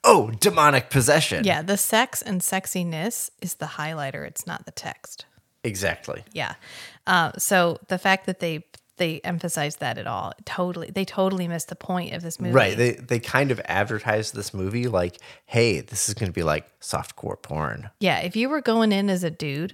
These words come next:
Speaker 1: But then
Speaker 2: hoping
Speaker 1: there's,
Speaker 2: to
Speaker 1: like, no
Speaker 2: get,
Speaker 1: nudity.
Speaker 2: hoping to get the Megan Fox you got from Transformers, which was the hot chick who knew how to fix cars, you weren't getting it.
Speaker 1: Right.
Speaker 2: She's a sexually empowered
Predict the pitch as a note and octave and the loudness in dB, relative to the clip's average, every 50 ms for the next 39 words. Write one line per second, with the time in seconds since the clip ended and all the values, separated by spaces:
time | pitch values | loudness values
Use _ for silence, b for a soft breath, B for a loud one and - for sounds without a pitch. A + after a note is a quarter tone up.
0 | - _ - G#2+ - A2+ A2 G#2+ G#2+ G2+ G2+ G#2+ G2 F#2 A2+ G#2+ G2+ G2 F#2+ G2+ | -2 _ 2 6 6 6 6 6 4 4 4 2 2 4 4 4 4 4 4 4
1 | G#2+ G2+ F#2 E2+ C#2+ - - F#2 G#2+ - - - A3 A3 - A#3+ A#3 A3 - G#3+ | 2 2 0 -4 -6 -8 -10 -12 -14 -8 -2 -2 0 0 2 0 0 0 -2 -4
2 | F#3 - - D#3 F#3 - - F3+ F3 F3 E3+ E3+ F3 E3+ E3 - - D3 E3 - | -4 -4 -4 -4 -4 -4 -4 -4 -2 -2 -2 -2 -2 -4 -4 -2 -2 -4 -4 -4
3 | - - D#3+ - - C3+ C#3 - - F3 E3 - - D#3+ C#3 - - - B2+ C3 | -8 -12 -8 -4 -4 -4 -4 -4 -6 -8 -8 -8 -8 -10 -10 -10 -10 -10 -8 -8
4 | D3 D#3+ F3+ - - C#3 - - - A2 G2+ - - - - - - - A#2 - | -6 -6 -8 -6 -8 -8 -10 -10 -10 -10 -10 -10 -10 -12 -12 -10 -6 -8 -8 -6
5 | - - - F3+ - - F3+ E3 E3 F3 E3+ F3+ - - D#3+ - - - - - | -6 -8 -8 -8 -8 -10 -10 -10 -10 -10 -10 -10 -10 -12 -12 -12 -14 -12 -12 -14
6 | - - - - - - F#3+ - - - G#3 G#3+ G#3 F#3 F#3 F#3 F3+ F#3 E3 B2 | -12 -10 -10 -8 -8 -8 -8 -10 -8 -4 -2 -2 -2 -2 -2 -2 -2 -2 -4 -6
7 | G2+ - - - _ - G2+ F#2+ D#2+ C#2+ - - - - A3 G#3+ G#3 G3 F3+ F3 | -10 -12 -14 -16 _ -6 -4 -2 -2 -4 -4 -8 -6 0 0 0 0 0 0 -2
8 | F3+ E3+ F3 - - F#3 F3+ - - F#3 F3 F3 D3 - E3 E3+ D#3 - - D3+ | -2 -2 -2 -2 -2 -2 -4 -2 -4 -4 -2 -2 -4 -4 -6 -6 -6 -6 -4 -2
9 | D3+ D3+ C#3+ C3 B2 - - | -2 -2 -2 -2 -4 -6 -8